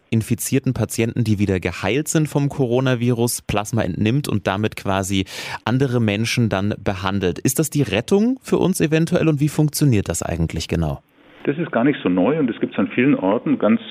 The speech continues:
Speaker 2: viele Blutspendedienste und transfusionsmedizinische Abteilungen bundesweit etablieren das jetzt im Augenblick. Wir machen das in Nürnberg auch. Die Idee ist alt. Ähm, wir kennen das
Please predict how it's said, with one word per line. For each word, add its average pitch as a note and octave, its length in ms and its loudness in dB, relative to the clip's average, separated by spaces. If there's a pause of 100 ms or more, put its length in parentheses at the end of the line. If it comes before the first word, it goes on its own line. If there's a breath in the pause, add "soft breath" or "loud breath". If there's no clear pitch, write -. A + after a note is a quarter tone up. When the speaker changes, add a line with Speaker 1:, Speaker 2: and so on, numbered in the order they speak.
(220)
Speaker 2:
viele B2+ 280 4
Blutspendedienste A2+ 1120 0
und G#2 140 0
transfusionsmedizinische G#2 1300 0
Abteilungen G2+ 540 0
bundesweit G#2 600 2
etablieren G#2+ 480 0
das F#2+ 160 -2
jetzt F2+ 220 -2
im F#2+ 100 2
Augenblick. A2 540 -2
Wir - 80 0
machen F#2+ 240 0
das G2 100 -4
in G2+ 100 0
Nürnberg G2 320 0
auch. - 340 -2 (960 loud breath)
Die A#2+ 140 2
Idee A2+ 420 4
ist - 480 -4
alt. G2 380 2 (180)
Ähm, G2+ 1200 0
wir A2 100 2
kennen G#2 300 2
das G#2 100 2